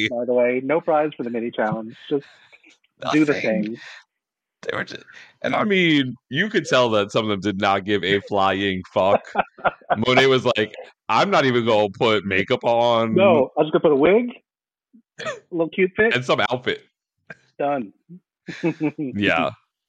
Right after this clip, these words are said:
Speaker 2: I, I, I don't know what was going on with that,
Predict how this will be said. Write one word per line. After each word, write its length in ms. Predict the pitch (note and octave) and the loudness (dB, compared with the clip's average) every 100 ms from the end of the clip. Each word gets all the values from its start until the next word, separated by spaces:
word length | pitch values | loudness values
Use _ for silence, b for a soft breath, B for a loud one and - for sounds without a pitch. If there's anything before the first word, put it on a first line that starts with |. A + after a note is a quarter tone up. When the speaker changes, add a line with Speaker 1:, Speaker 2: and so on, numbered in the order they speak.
| _ _ - | _ _ -2
Speaker 2:
I, 360 | A2+ A2+ F#2+ - - | 0 2 0 -4 -2
I, 320 | G#2 G2+ G2+ | 0 0 0
I 160 | G#2 G#2 F#2 | -2 -2 -2
don't 260 | G#2 G2+ G#2 | -4 -2 -2
know 140 | A2 | 0
what 240 | G#2+ G#2+ - | 0 -2 -4
was 160 | A2 G#2 | -6 -4
going 280 | G#2+ G#2 G2 | -2 -2 0
on 200 | F#2 F2+ | 0 -2
with 80 | F2 | -2
that, 380 | F2+ F2+ F2 | 0 0 0